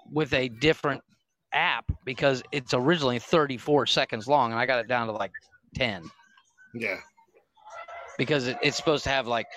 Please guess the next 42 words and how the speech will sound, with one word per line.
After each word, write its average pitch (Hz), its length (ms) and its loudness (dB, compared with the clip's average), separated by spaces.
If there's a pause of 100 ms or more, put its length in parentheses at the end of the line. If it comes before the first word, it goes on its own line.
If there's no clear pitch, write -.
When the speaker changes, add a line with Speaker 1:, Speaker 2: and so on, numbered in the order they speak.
(160)
Speaker 1:
it's 139 120 2
supposed 160 200 2
to 139 60 -2
actually 120 260 -6
count 131 280 -2
down, 104 300 -2 (220)
and 110 80 0
I 113 40 4
was 110 120 0
like, 107 100 -2
"I 117 80 0
don't 110 160 -10
need 101 140 -8
to 87 80 -6
count 90 280 -8
down. 87 220 -2
I 98 80 -4
just 110 240 -4
need 113 140 2
Speaker 2:
Well, 160 360 8
Speaker 1:
to - 60 -6
set 95 140 -2 (180)
top - 220 -20 (100)
five." 92 340 0 (680)
Speaker 2:
I'm 160 180 -2
gonna 175 260 0
see. 175 1200 -6
I - 60 -14
don't 156 220 -6
know 151 80 -6
if - 120 -10
I 139 100 -2
can 120 220 -18
send - 640 -2 (640)
them. - 80 0 (1200)
But 123 140 2
you 127 60 2
might, 143 180 4 (960)
you 131 160 0
might 147 260 4
lose 143 220 2
one. 160 300 4